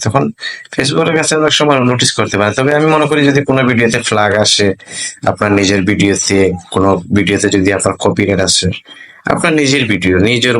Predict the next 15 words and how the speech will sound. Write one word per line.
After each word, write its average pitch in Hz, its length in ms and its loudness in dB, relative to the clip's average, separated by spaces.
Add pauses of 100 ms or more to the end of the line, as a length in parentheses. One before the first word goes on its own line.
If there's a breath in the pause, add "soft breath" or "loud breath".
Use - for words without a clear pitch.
ভয়েস, 90 260 2 (580 loud breath)
তারপরে 135 300 2 (100)
Facebook-এর 131 460 0
সাথে 123 380 -2
আপনারা 117 340 2 (520)
কখনো 139 320 2 (300)
চ্যালেঞ্জ 160 340 0
করা 110 200 0 (120)
যাবে 90 220 0
না, 85 100 -2 (220)
এই 120 60 2
ভিডিওটা 139 360 -2 (100)
ডিলিট 143 320 0
করে 90 180 0
দিবেন। 87 180 -6